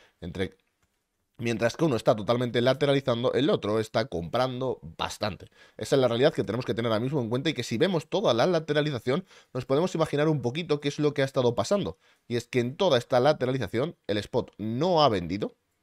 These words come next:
Y no solamente eso, sino que en este último tramo ha empezado a hacer alguna compra. Y por el otro lado, los futuros están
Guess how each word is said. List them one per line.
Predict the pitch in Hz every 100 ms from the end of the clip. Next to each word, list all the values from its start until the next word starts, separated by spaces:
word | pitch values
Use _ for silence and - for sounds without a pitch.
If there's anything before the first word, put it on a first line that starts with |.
| _ _ _
Y | 107
no | 110
solamente | 110 92 95 143
eso, | 214
sino | - 95 92
que |
en | 101
este | -
último | 107 104 98 82
tramo | 131 147
ha |
empezado | 151 95 101
a |
hacer | 98
alguna | 92 127 107
compra. | 104 98 165 - _ -
Y | 127
por | 131 123
el | 113
otro | 127 139
lado, | 107 127 214 -
los | 107
futuros | - 107 139 180 -
están | 135 123 104